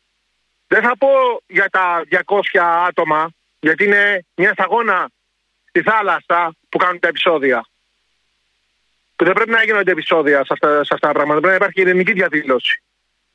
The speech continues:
Και ούτε έτσι δείχνουνε κάτι ότι πρέπει να αλλάξει με τα επεισόδια. Γιατί μπορεί να μην το λένε, αλλά τραυματίστηκαν και οκτώ αστυνομικοί. Φύγανε και κάποια παιδιά τα οποία κλαίγανε από τα δακρυγόνα όμως.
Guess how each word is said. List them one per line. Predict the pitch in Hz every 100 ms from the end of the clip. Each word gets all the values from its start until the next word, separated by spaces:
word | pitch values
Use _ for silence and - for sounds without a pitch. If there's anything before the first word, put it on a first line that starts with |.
| _ _ _
Και | -
ούτε | 196 226 220
έτσι | - 190
δείχνουνε | 185 175 175 170
κάτι | 180 180 160
ότι | 151
πρέπει | 156
να | 160
αλλάξει | 151 156 151 156
με |
τα | 147
επεισόδια. | 143 - 151 135 127 117 _ _ _ _ _ _ _ _ _ _ _ _ _ _ _ _ _ -
Γιατί | 151 165 196
μπορεί | 196
να | 208
μην | 220
το | 220
λένε, | 208 202
αλλά | 208
τραυματίστηκαν | 202 185 190 233 226
και | 190
οκτώ | 185 180
αστυνομικοί. | 156 156 147 123 131 120 - _ _ _ _ _ _ _ _ _ _ _ _ _ _ _ _ -
Φύγανε | 214 226 233 226
και |
κάποια | 196 220 196
παιδιά | 190 190 185
τα | 190
οποία | 180 185
κλαίγανε | 196 202 185
από | 175
τα | 165
δακρυγόνα | 160 160 156 151 139
όμως. | 135 131 123 -